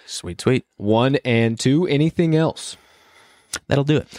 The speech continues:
Speaker 2: All right, that does it for our Mag's Best Bets of the Day. Going a little pedestrian, a little safer, if you will,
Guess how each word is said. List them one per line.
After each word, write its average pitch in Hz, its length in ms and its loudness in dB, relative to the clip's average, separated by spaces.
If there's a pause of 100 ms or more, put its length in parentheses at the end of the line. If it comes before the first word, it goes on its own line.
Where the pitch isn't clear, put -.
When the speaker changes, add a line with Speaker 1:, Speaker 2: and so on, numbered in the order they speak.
Speaker 2:
All 127 240 4
right, 160 240 2
that 143 280 0
does 156 220 2
it 139 140 0
for 139 260 2
our 143 160 4
Mag's 165 300 0
Best 156 260 0
Bets 147 240 0
of 143 60 -6
the 135 80 0
Day. 135 160 2
Going 170 320 0
a 208 60 0
little 175 320 0
pedestrian, 127 800 0
a 98 40 -4
little 160 220 2
safer, 175 640 0
if 92 240 -2
you 92 140 -4
will, 90 460 2